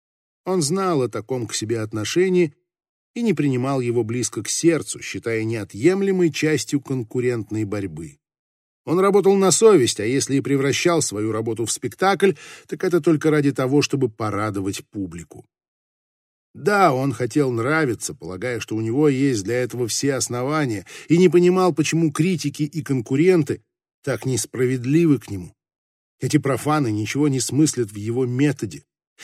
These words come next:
Его поддерживают многие, очень многие люди. Когда кто-нибудь заводил речь о том, что Мэнсис своими методами уничтожает полотна, он, как правило, не мог сдержаться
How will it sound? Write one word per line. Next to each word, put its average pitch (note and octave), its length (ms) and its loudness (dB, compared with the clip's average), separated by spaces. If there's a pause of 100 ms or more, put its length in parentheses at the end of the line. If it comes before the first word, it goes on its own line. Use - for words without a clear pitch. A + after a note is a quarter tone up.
(160)
Его D#3+ 260 6
поддерживают D#3 760 6
многие, D3+ 640 4
очень F#3+ 480 2
многие F#3 560 2
люди. G3+ 460 4 (240)
Когда C3+ 240 0
кто-нибудь D3 520 6
заводил C3 420 4
речь D3 240 4
о C#3 80 -2
том, D#3+ 200 0
что - 180 0
Мэнсис D#3+ 640 4
своими D3+ 420 2
методами D3 580 4
уничтожает D3+ 840 2
полотна, F3+ 540 2 (180)
он, G#3 240 2
как E3+ 220 -2
правило, E3 400 4
не D3+ 120 8
мог D#3 240 4
сдержаться C3+ 800 0